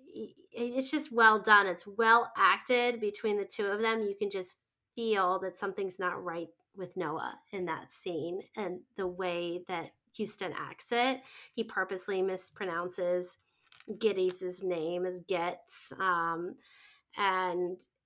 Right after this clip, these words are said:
he has that threatening tone at one point, "You don't know what you're dealing with here," and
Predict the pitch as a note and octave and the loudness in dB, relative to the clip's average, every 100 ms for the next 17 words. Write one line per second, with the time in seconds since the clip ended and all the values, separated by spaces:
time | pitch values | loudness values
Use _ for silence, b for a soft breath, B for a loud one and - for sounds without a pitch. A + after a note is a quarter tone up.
0 | _ - - A3 F#3 - G3 G3 F#3+ D#3 | _ -14 -8 -4 -4 -4 -2 -2 -2 -8
1 | - G3+ F3+ F#3 F3 G3+ F#3+ E3+ E3+ F3 | -4 -4 -2 -2 -4 -2 -2 -2 -4 -4
2 | F#3 F3+ F3 F3 F3 F3+ E3+ F3 - F3+ | -4 -4 -4 -4 -4 -4 -4 -6 -8 -10
3 | E3 F#3 E3 F3+ E3+ F3 F3 - - F3 | -2 0 2 0 0 -2 -4 -8 -6 -4
4 | E3+ E3 E3 E3 D#3+ D#3 D#3 F3 | -2 -2 -2 -2 -4 -8 -8 -10